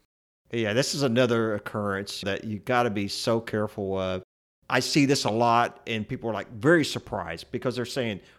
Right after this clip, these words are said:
"Well, my statement says I'm worth a hundred fifteen thousand, but if I surrender, I only can get back ninety thousand."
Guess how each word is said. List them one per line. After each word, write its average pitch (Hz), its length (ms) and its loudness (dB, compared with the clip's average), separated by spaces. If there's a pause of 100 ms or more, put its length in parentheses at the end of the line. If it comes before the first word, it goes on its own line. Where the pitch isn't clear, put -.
"Well, 143 240 0
my 120 120 -4
statement 156 420 -2
says 131 180 -4
I'm 127 140 0
worth 139 180 -2
a 120 80 0
hundred 139 320 -4
fifteen 131 440 -6
thousand, 156 360 -4
but 110 80 -2
if - 100 -6
I 107 80 -2
surrender, 135 500 -4
I 120 40 0
only 110 220 -4
can 90 120 -12
get 107 160 -6
back 107 240 -6
ninety 104 400 -6
thousand." 175 580 -6